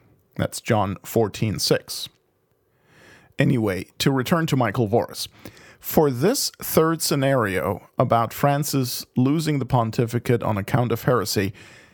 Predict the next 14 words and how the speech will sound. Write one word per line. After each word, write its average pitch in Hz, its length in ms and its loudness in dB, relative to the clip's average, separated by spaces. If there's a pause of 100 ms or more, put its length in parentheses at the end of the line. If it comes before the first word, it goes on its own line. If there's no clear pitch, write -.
(300)
he 143 160 2
goes 202 400 2
off 170 380 -2 (340)
on 127 160 2
Taylor 180 420 0
Marshall, 139 840 0
who 131 100 4
had 113 240 2
been 110 140 2
arguing 127 520 2
that 107 220 0
Francis 131 480 0
spoke - 360 0
heresy 131 680 0